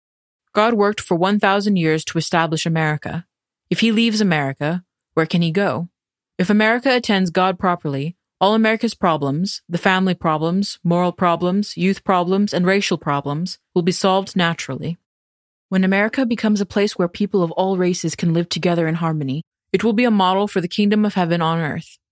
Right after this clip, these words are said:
It is time for us to unite together and open the path that humankind must travel.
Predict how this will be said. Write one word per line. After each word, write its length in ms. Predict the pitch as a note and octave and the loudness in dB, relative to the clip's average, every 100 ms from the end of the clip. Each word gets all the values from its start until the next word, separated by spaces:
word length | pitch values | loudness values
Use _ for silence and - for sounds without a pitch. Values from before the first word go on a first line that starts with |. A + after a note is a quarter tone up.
| _ _ | _ _
It 80 | - | -4
is 80 | G3+ | -2
time 300 | - G#3+ A3+ | 2 2 2
for 160 | A3 A#3+ | 0 0
us 100 | - | 0
to 140 | A3+ | 0
unite 260 | G3+ G3 G#3+ | 2 0 -2
together 380 | E3+ D#3 D3+ | -2 0 0
and 180 | D#3+ E3+ | -2 0
open 220 | E3+ G#3 | 0 0
the 80 | G3+ | -2
path 340 | - D#3+ D3+ - | 0 -2 -2 -4
that 180 | E3+ | -4
humankind 540 | - G3+ G3 F3 D#3 D3+ | -2 0 0 -2 -2 -2
must 240 | D3+ D#3+ | -2 -4
travel. 480 | - D#3 C#3+ - F3 | -6 -6 -6 -8 -14